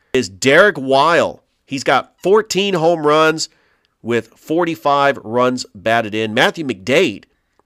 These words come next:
also has got forty-five runs batted in. He's got eight home runs. And even though Noah Windhorst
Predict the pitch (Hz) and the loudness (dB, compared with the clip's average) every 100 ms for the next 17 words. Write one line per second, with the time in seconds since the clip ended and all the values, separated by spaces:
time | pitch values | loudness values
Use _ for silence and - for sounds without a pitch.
0 | _ _ 151 208 262 - 117 85 _ - | _ _ -2 0 0 0 0 -2 _ -10
1 | 120 170 135 - 156 156 139 139 127 139 | -2 0 0 -2 -2 0 0 0 0 0
2 | 120 127 131 127 185 156 139 - - 147 | 0 0 -2 -6 -2 0 0 -2 -4 -4
3 | 196 - _ 120 117 104 104 98 104 131 | -4 -8 _ -6 -6 -4 -4 -4 -6 -10
4 | - _ _ _ _ _ _ _ - 123 | -16 _ _ _ _ _ _ _ -6 -2
5 | 143 262 262 208 175 208 185 135 156 165 | 0 2 2 4 4 6 4 4 2 2
6 | 156 151 - | 0 0 -4